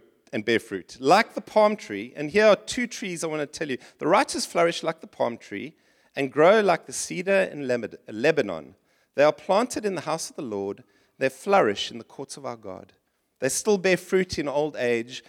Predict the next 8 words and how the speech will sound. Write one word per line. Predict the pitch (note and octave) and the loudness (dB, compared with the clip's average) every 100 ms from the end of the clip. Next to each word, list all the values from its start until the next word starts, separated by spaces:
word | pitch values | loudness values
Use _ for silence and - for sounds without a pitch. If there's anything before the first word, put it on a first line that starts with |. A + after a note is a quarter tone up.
| _ - | _ 2
They | C#3 | 4
are | C#3 - | 4 2
ever | F#3+ F#3+ F#3+ | 0 4 2
full | - - G3 F#3 - | 0 -4 -2 -2 -4
of | - | -8
sap | - - E3+ - - | -6 -6 -6 -8 -14
and | C#3 B2 | -16 -14
green, | G#2+ G2+ F#2+ F#2+ | -14 -14 -14 -18